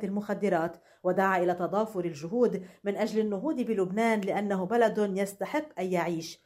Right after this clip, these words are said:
وقال: "كفى لحروب الآخرين على أرضنا، ولنفكر بالمصلحة العامة لإعادة وطننا إلى المكانة التي كان عليها في السابق".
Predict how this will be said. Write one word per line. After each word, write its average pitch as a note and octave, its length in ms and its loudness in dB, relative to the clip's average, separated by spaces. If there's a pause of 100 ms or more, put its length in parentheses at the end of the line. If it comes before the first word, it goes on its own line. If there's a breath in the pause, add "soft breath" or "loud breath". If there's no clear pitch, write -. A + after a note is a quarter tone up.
(180)
وقال: G#3+ 460 2 (280 loud breath)
"كفى D#4 320 2
لحروب A3 420 0
الآخرين G3 580 0
على G3 240 2
أرضنا، F3+ 520 0 (200 loud breath)
ولنفكر F#3 680 0
بالمصلحة F3 720 -4
العامة A3+ 560 2 (280 loud breath)
لإعادة C4+ 640 4
وطننا F#3 640 0
إلى G3 120 2
المكانة F#3+ 640 0
التي F#3 300 0
كان A3+ 320 2
عليها G#3 800 2
في D#4+ 60 -8
السابق". F3 540 -2